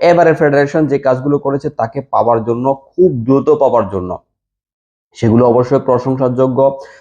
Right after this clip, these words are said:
জনাব তাবিত আউয়াল, তিনি প্রেসিডেন্টের চেয়ারে আসার পর থেকে কিন্তু হামজা চৌধুরীকে নিয়ে কাজ করেছেন।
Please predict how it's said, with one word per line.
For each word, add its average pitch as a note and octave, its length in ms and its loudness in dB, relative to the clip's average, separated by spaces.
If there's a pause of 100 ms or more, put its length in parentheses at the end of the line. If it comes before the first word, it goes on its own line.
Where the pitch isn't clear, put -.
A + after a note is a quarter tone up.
(120)
জনাব B2+ 260 0
তাবিত C3 260 2
আউয়াল, C#3 240 2
তিনি G2+ 440 -2
প্রেসিডেন্টের C#3 680 0
চেয়ারে C3 240 2
আসার B2+ 300 -2
পর B2 200 0
থেকে C3+ 320 -6
কিন্তু C#3 380 -2
হামজা A#2 300 0
চৌধুরীকে B2 380 0
নিয়ে C3+ 120 4
কাজ B2 260 0
করেছেন। C3+ 320 0